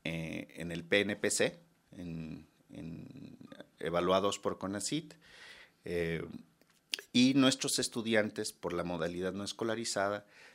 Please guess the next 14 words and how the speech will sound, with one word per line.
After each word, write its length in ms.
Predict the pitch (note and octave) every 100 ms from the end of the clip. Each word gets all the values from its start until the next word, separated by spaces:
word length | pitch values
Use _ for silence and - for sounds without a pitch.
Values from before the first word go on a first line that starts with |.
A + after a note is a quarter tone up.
| -
reciben 580 | G2 G2 - A2+ A#2+ A#2+
becas 520 | A2 - G#2+ - - - _ -
que 100 | F#2+
al 120 | F#2+
día 160 | G#2+ A2+
de 100 | A2+
hoy, 320 | A2 A2 A2 _ - - - _ - _ _ _ _
pues, 320 | G#2 F#2 -
resultan 480 | G2+ - A2 - A2+
ser 200 | A2 G#2+
beneficiosas 760 | G#2 G2+ F#2+ F#2+ - G#2 G#2 F#2+
para 240 | F#2 E2+
aquellos 420 | E2 F#2+ F#2+ F#2
que, 280 | - F2+ F2